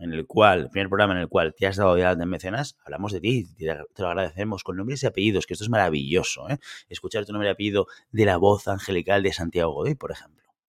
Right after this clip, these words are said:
¿de acuerdo? O también tienes la posibilidad de enviarnos un audio y lo publicamos, <clears throat> tal cual.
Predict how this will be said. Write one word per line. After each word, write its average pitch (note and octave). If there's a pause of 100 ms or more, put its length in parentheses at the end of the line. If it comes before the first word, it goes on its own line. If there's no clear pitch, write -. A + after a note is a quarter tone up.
(140)
¿de -
acuerdo? B2+ (580)
O A3+
también F2
tienes B2+
la D3
posibilidad B2+
de B2+
enviarnos A2
un C3
audio E3+
y A#2
lo G2+
publicamos, G#2 (140)
<clears throat> D#3
tal G2
cual. F#2+